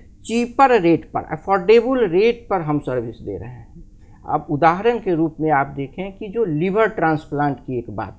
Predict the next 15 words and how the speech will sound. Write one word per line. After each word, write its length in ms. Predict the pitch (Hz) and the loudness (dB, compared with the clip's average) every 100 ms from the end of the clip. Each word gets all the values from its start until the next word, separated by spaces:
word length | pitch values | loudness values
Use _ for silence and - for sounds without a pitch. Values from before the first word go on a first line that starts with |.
| - | -20
करें, 160 | - - - - - - | -20 -20 -20 -20 -20 0
तो 80 | 180 | 2
लिवर 560 | 151 156 208 202 226 226 | 2 0 -4 -2 -2 -2
ट्रांसप्लांट 840 | - 170 165 156 165 156 160 156 165 | -2 -2 -2 -4 -2 0 0 -2 -6
में 240 | 185 220 | -4 -4
अगर 520 | - - 156 190 180 | -6 -2 0 0 -2
यही 300 | 147 151 208 | -4 -6 -6
चिकित्सा 600 | 220 170 - 151 - 180 | -10 -10 -8 -8 -2 0
अमेरिका 580 | 185 151 170 220 226 294 | 0 2 2 0 0 -2
में 160 | 302 220 | 0 -4
कराई 380 | 147 120 123 120 | -6 -4 -4 -6
जाती 400 | 104 - 92 160 | -10 -12 -14 -12
है, 100 | 196 | -10
तो 240 | - 494 | -4 2
एक 300 | 269 214 | 4 2